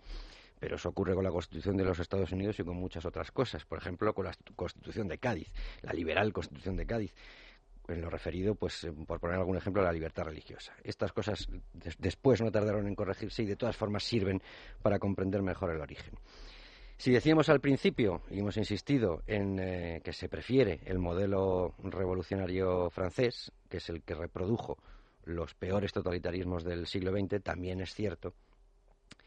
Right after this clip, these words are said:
que hay ejemplos de lo contrario, hay muchas excepciones, y las excepciones suelen estar también en esta casa. O sea, nuestros invitados del pasado programa son excepciones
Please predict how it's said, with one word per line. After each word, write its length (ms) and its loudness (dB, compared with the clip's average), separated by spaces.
que 80 -6
hay 80 -2
ejemplos 320 -4
de 80 0
lo 80 -2
contrario, 480 0
hay 100 -4
muchas 300 -4
excepciones, 640 -2
y 80 -6
las 160 -6
excepciones 440 -4
suelen 220 0
estar 300 -4
también 260 -6
en 80 -6
esta 180 -4
casa. 300 -4
O 20 -10
sea, 140 -4
nuestros 380 -6
invitados 360 -2
del 140 2
pasado 300 2
programa 280 4
son 140 0
excepciones 540 -2